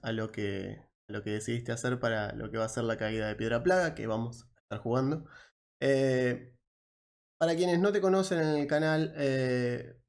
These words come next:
hemos tenido, eh, nos conocemos de antes, nos conocemos, eh, cuando vos nos entrevistaste, de hecho, a, a Augusto y a mí, eh,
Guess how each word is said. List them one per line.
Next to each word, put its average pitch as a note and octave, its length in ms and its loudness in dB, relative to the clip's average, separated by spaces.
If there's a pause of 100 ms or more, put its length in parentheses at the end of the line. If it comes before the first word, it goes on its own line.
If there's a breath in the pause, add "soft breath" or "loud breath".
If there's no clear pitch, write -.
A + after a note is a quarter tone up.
(180)
hemos G3 260 2
tenido, F3 580 4 (680 soft breath)
eh, - 100 -12
nos C3 120 -2
conocemos C#3+ 540 2
de D3+ 100 4
antes, F#3+ 300 2
nos D#3+ 120 0
conocemos, B2+ 800 0
eh, A#2+ 200 -4
cuando A#2+ 520 0
vos C3+ 280 0
nos C3 140 0
entrevistaste, A#2 640 -4
de A#2+ 100 -2
hecho, A#2+ 240 -4
a, - 320 -6
a A2+ 200 -4
Augusto A#2+ 380 -2
y A2+ 80 0
a B2+ 80 2
mí, F#3+ 320 2 (360)
eh, G2+ 540 -8